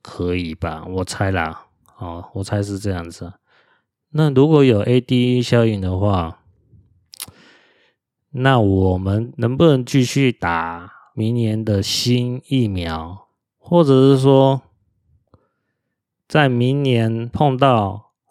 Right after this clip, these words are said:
新的变种病毒的时候，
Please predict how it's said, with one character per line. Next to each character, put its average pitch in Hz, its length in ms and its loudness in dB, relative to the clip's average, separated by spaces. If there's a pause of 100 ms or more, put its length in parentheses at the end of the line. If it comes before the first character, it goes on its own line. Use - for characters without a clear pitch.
(240)
新 135 580 -2 (280)
的 104 420 2 (340)
变 135 280 2
种 98 260 -2
病 120 260 -2
毒 95 200 -4
的 95 120 0
时 95 360 -4
候， 98 340 -2